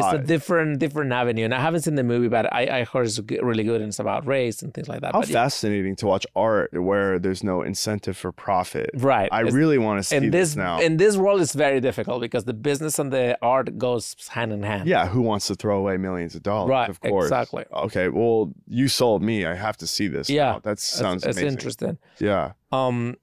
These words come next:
Speaker 2: What's
Speaker 1: so
Speaker 2: your number four?
Speaker 1: my number four is a movie called Past Lives.
Speaker 2: Oh, yes. Okay.
Speaker 1: It's a movie. It's an indie movie.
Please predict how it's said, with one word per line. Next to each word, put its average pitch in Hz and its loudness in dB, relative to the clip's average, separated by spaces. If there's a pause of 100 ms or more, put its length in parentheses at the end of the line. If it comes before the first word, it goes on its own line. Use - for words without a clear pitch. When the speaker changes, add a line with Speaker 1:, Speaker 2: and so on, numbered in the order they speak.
Speaker 2:
What's 143 2
Speaker 1:
so 120 0
Speaker 2:
your 127 4
number 101 2
four? 85 -4
Speaker 1:
my 143 0
number 185 2
four 160 0
is 147 0
a 156 2
movie 143 -2
called 139 -4
Past 135 -2
Lives. 110 -2 (220)
Speaker 2:
Oh, 123 4
yes. 104 2
Okay. 92 -2 (120)
Speaker 1:
It's 135 0
a 143 4
movie. 147 2
It's 147 -2
an 135 0
indie 165 2
movie. 131 2